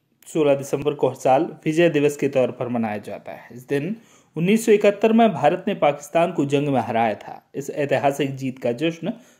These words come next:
हर साल मनाया जाता है। हालांकि इस जंग में भारतीय सैनिकों ने बड़े पैमाने पर कुर्बानियां भी दी थीं। करीबन तीन हजार नौ सौ भारतीय सैनिक वीर गति को प्राप्त हुए थे, जबकि नौ हजार आठ सौ इक्यावन सैनिक घायल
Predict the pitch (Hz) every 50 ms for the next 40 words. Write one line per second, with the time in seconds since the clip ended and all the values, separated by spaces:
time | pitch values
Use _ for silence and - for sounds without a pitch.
0 | _ _ - - 139 143 143 - - 131 117 151 180 - 139 120 113 107 107 104
1 | 104 - 107 98 - 98 101 110 - 147 151 170 175 165 190 196 185 170 143 147
2 | 165 175 196 190 190 196 185 151 139 - 139 139 143 - 156 156 156 - 139 131
3 | 139 135 - 180 180 135 110 - - _ _ _ _ _ _ _ 139 135 139 131
4 | 147 160 156 - 123 120 123 123 135 160 160 160 156 139 - - 120 113 110 117
5 | 113 110 117 110 104 101 101 107 127 135 147 139 113 - - - - - _ _
6 | _ _ _ _ _ _ _ _ - 147 151 151 147 143 139 151 175 180 - _
7 | _ - - 151 170 160 139 110 131 131 127 147 147 143 135 123 123 131 131 -
8 | 139 117 113 117 127 123 123 - 131 123 - 117 113 113 120 110 - 110 120 135
9 | 135 120 123 113 117 120 110 - 113 - 113 104 101 - - - 107 98 80 71
10 | - - - _ _ _ _ _ _ _ _ _ _ _ - 151 160 160 160 -
11 | 165 160 196 226 - - _ _ - 143 151 156 143 139 135 160 151 151 151 147
12 | 139 139 - - 143 123 - - 147 135 139 143 139 135 - 135 123 127 120 113
13 | 110 110 117 113 107 101